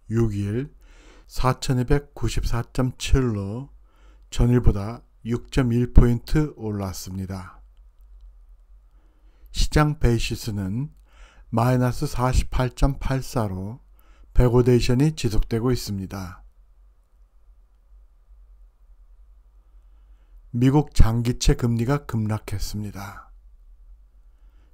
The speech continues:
이 년물은 전일보다 이 비피 내린 영점이 퍼센트로 장을 마쳤습니다. 장기채인 십 년물은 일 점 삼칠 퍼센트로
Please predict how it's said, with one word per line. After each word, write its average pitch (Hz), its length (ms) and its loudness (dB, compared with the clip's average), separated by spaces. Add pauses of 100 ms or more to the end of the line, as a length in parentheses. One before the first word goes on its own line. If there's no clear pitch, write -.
(120)
이 123 180 2
년물은 131 720 2 (580)
전일보다 117 720 2 (140)
이 127 200 -2
비피 135 480 -4
내린 113 500 -2 (180)
영점이 123 1000 -2
퍼센트로 127 560 4
장을 120 320 0
마쳤습니다. 101 1120 -8 (2000)
장기채인 131 720 2
십 151 200 -4
년물은 131 760 -2 (600)
일 127 240 0
점 139 200 0
삼칠 147 460 -2
퍼센트로 107 800 4